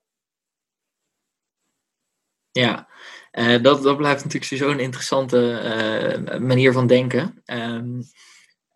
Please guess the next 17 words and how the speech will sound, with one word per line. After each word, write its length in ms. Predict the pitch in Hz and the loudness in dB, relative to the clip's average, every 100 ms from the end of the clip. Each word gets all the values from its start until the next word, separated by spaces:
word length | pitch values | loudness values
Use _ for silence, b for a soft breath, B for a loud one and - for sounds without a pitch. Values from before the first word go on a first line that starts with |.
| _ _ _ | _ _ _
ik 140 | - 147 | -6 -2
denk 180 | 165 170 | 0 -2
dat 120 | 170 | -2
het 120 | 165 | -2
toch, 240 | 185 180 | -2 -2
eh, 220 | 170 160 - | -2 0 2
ook 140 | 160 | 2
interessant 400 | 165 160 - 165 | 0 -4 -4 -2
is 80 | 160 | 0
om 160 | 156 | 0
wat 300 | 151 - 147 | 0 -2 -2
meer, 280 | 151 151 147 | 0 0 0
ehm, 480 | - 143 143 143 139 | -2 -2 -2 -4 -4
eh, 220 | 113 71 | -2 -2
te 160 | 131 - | -2 -2
gaan, 380 | - 139 131 - | 0 0 -2 -2
eh, 580 | 123 120 123 - - | 0 0 0 -4 -8